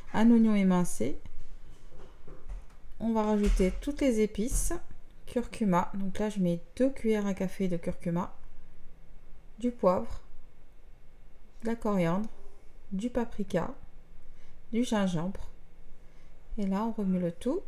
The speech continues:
et on refait revenir nos poulets ainsi que notre, notre oignon. Dès que les oignons deviennent translucides et le poulet bien cuit, on rajoutera...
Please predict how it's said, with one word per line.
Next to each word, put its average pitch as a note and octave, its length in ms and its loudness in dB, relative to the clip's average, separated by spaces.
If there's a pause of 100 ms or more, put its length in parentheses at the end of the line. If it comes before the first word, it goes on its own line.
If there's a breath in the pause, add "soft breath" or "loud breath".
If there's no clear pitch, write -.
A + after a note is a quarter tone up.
(1600 soft breath)
et A3+ 100 2
on A3 120 2
refait G3 360 0
revenir G3 800 2 (140)
nos G3 240 8
poulets F3+ 520 6 (560 soft breath)
ainsi G#3+ 240 2
que A3+ 120 -2
notre, A3 240 0 (160)
notre F#3+ 340 2
oignon. E3+ 240 2 (380)
Dès G3+ 240 8
que G#3+ 340 6
les G3 240 8
oignons G3 220 8
deviennent F#3 320 6
translucides F#3 640 0
et F#3 40 4
le F3 80 2
poulet E3+ 280 0
bien F3 200 4
cuit, G#3 380 -2 (2000 soft breath)
on G#3+ 100 2
rajoutera... G3 840 0